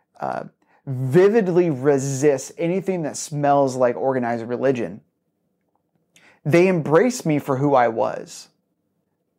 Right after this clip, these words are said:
I'd never been so hugged, uh, so many times in my life. I'd never seen so many smiles. I've never seen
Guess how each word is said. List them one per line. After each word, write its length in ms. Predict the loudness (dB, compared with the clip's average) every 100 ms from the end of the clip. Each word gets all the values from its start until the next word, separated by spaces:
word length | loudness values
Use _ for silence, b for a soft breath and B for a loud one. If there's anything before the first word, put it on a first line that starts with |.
| _ -4
I'd 180 | -2
never 220 | 2 2 4
been 160 | 2
so 180 | 4 2
hugged, 580 | 2 0 0 0 -4 -16 _ _ _ _ -4
uh, 240 | -2 -2
so 220 | 2 2
many 200 | 4 2
times 400 | 2 2 2 0
in 140 | -4 0
my 120 | 2
life. 320 | 4 2 -2 2
I'd 180 | 2 4
never 220 | 4 4
seen 180 | 4 4
so 100 | 4
many 160 | 2
smiles. 600 | -2 -4 2 4 4 2 0
I've 140 | 0
never 320 | 4 4 2
seen 480 | -2 -2 0 -2